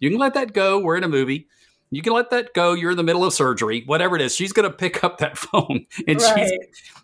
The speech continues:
Speaker 1: right. So, but it, but aren't we guilty of the same thing? So,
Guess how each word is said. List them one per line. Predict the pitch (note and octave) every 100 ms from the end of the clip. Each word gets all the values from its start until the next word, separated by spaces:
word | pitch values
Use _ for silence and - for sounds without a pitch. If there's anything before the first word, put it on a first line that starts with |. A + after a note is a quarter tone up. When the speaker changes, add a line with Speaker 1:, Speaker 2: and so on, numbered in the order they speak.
| -
Speaker 1:
right. | B2+ B2 - _
So, | - - E3
but | C#3+ D3
it, | D3+
but | C3 D#3 C#3+
aren't | D#3+ G#3 F#3+
we | F3+
guilty | E3+ D#3+ C#3+
of |
the | A#2
same | - B2+ A2
thing? | B2+ G2
So, | - C#3 C3